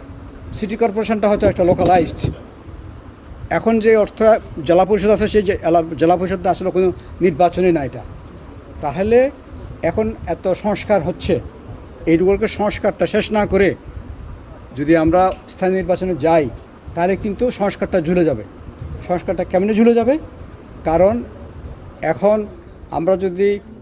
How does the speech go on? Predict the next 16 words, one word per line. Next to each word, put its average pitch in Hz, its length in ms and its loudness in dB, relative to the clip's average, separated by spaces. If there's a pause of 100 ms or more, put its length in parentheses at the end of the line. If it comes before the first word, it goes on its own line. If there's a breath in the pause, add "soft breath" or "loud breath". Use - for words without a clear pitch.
(220)
আমাদের 185 380 0
যে 165 140 4
চিন্তাভাবনা 156 520 0
আগে 143 160 -2
থেকে 156 180 -6
করে 147 220 -2
আসছি, 160 160 -4
আপনাদের 139 280 -4
সাথে 160 140 -6
অনেক 143 160 -6
সময় 160 180 -2
শেয়ারও 151 300 0
করেছি 139 300 -6
এটা, 117 240 -8 (480 loud breath)
সেটা 175 200 -2
হচ্ছে 214 360 0